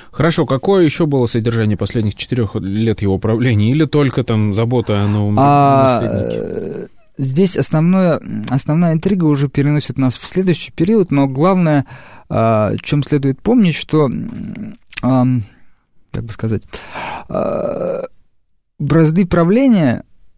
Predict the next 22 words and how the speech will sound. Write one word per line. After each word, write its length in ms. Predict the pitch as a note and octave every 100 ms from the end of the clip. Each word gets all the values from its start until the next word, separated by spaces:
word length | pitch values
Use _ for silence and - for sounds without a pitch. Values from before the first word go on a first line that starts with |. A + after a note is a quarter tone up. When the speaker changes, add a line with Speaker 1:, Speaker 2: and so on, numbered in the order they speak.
| -
Speaker 2:
оказались 500 | C#3 D3+ F#3 F3+ -
ничейными, 640 | D3 - F3+ A#2+ G#2 F2+
по 160 | - A2+
сути 300 | - G#2+ -
дела. 320 | - - - - - _ - - - - -
То 100 | D3
есть, 260 | C#3+ -
э, 160 | D3+ C3+
мы 160 | D3+ F3
говорим, 280 | D#3+ D#3 B2+
вот 180 | A#2+ -
есть 220 | B2+ -
Хуагуан, 500 | C#3+ C#3 F3+ C4 C#4+
есть, 420 | E3 C#3 B2+ -
э, 160 | G#2+ G2+
там 320 | A2 G#2 G2+
будет 320 | A2 G#2+ -
еще 180 | A#2+ -
Шан 220 | - A#2
Гуанзе, 440 | A2+ A#2 B2 E3+ A3
такой 340 | F#3 - E3+
военачальник, 760 | E3 E3+ C#3 D3 - D#3 C#3